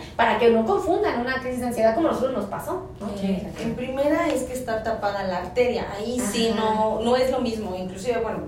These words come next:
Speaker 3: en mi caso que yo lo viví el ataque de ansiedad,
Speaker 1: Ajá.
Speaker 3: uno siente en el pecho y sí es el dolor, pero, eh, la misma angustia hace que uno se desespere y sienta que no puede respirar. Es
Speaker 1: Ajá.
Speaker 3: muy diferente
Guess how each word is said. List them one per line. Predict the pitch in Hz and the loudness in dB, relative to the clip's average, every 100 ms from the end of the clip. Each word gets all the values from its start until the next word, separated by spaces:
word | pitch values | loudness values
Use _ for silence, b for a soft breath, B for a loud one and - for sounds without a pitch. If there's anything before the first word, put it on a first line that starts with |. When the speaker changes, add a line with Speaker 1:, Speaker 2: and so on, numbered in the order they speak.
| - | -8
Speaker 3:
en | 190 196 190 | -8 -6 -6
mi | 190 | -4
caso | 226 220 - 185 | 0 0 0 -6
que | 185 | -4
yo | 202 | -2
lo | 208 | -2
viví | 190 185 | -4 -6
el | 185 | -6
ataque | 190 185 185 196 | -4 -6 -4 -4
de | 190 | -4
ansiedad, | - 160 180 - | -4 -4 -4 -2
Speaker 1:
Ajá. | 220 196 214 B B - | -4 -4 -6 B B -8
Speaker 3:
uno | 269 277 302 | 0 2 2
siente | - 254 247 254 277 254 247 | 0 0 0 2 2 2 0
en | 196 | -2
el | 185 185 | -2 0
pecho | 247 254 - | 4 4 2
y | - | -4
sí | 233 | -4
es | 220 | -6
el | 226 220 | -4 -2
dolor, | 208 202 202 220 - | 0 0 -2 -6 -6
pero, | 208 208 214 220 202 - | -4 -2 -2 -2 -2 -6
eh, | 202 180 180 185 180 - | -12 -8 -8 -8 -10 -8
la | 196 196 | -2 -2
misma | 226 285 - 403 | 0 0 2 0
angustia | 339 247 254 254 277 254 | 0 0 0 0 2 2
hace | 240 - - | 2 -2 -4
que | |
uno | 233 247 240 | -2 0 0
se | 226 190 | -2 -2
desespere | 185 175 175 - 208 233 - - B B B - | -2 -4 -6 -2 0 0 -2 -6 B B B -10
y | 208 | -8
sienta | - 240 240 240 247 | -4 -2 0 0 -2
que | 226 | -2
no | 220 220 | -4 -4
puede | 220 220 220 | 0 2 0
respirar. | 185 - 196 196 208 185 - - | -2 -8 -6 -4 -4 -6 -12 -6
Es | 226 196 | -4 -2
Speaker 1:
Ajá. | 208 220 | -2 2
Speaker 3:
muy | 240 262 277 294 | 4 8 8 6
diferente | - 254 247 247 247 254 240 247 B | 0 2 4 6 4 4 2 2 B